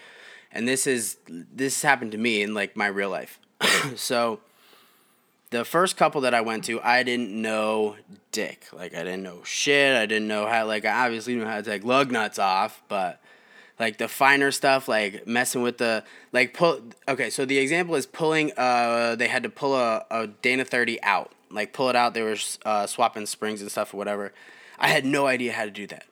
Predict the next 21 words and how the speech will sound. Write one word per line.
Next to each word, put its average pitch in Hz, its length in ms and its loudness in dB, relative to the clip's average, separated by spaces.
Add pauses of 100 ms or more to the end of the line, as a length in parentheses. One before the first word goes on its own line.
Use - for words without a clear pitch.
Like, 113 180 -6
no 131 200 0
clue. 120 160 -4
I 117 100 4
didn't 123 160 0
know 120 100 2
what 113 160 0
was 104 120 -6
involved. 123 640 2 (800)
But 127 180 0
the 113 80 -4
people 147 340 -2
that 135 300 4
were 120 160 0
there 120 340 2
that 120 160 0
knew 127 680 0
what 127 280 -2
they 135 100 2
were 123 140 0
doing 135 560 0